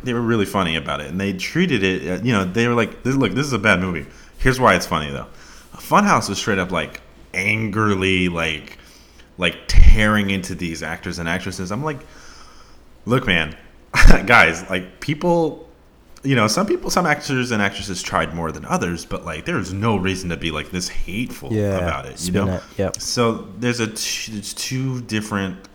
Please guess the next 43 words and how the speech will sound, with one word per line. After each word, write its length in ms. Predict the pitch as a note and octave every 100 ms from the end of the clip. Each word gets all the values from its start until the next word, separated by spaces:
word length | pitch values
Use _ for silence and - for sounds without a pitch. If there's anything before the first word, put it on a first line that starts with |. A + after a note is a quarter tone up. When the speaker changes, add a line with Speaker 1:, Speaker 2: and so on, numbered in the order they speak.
| -
Speaker 1:
types 280 | - F#2 -
of 100 | -
content 460 | - D2+ - C2+ C#2+
that 200 | C2 -
I, 220 | D2 C2 A#1+
like, 260 | C#2 - - - -
I 100 | D#2+
take 320 | E2 E2 D2+ -
to 180 | G#2 G2+
a 20 |
little 220 | G#2 G#2
more, 280 | G#2+ G#2 G2+
Speaker 2:
Mm. 220 | C3 A#2
Speaker 1:
you 60 | G2+
know? 220 | G#2 G#2 -
I 60 | -
take 220 | A2+ A2
to 100 | G#2
more, 220 | F2+ F2
like, 180 | D#2+ D#2
the 100 | D#2+
lighthearted 540 | C#2 B1+ - - -
stuff. 300 | - - - B3
Speaker 2:
Yeah, 120 | G#3+
absolutely. 440 | F2+ - G#2+ C3
Speaker 1:
And 180 | D3 - - - - - -
I 80 | -
don't 180 | - -
think, 160 | G3
I 200 | D3+ D#3 E3
don't 100 | G3+
think 180 | A#2
everybody's 460 | G#2 F#2 F#2+ F2+ F2+
like 220 | - -
that, 240 | - - -
you 100 | F#2+
know? 140 | F2 E2+
I 100 | A#2+
think 180 | D#3+ C3
some 160 | A#2
people 300 | G#2+ A#2+ G#2
really 240 | G#2 A2 G2
like 420 | G2 A#2+ A2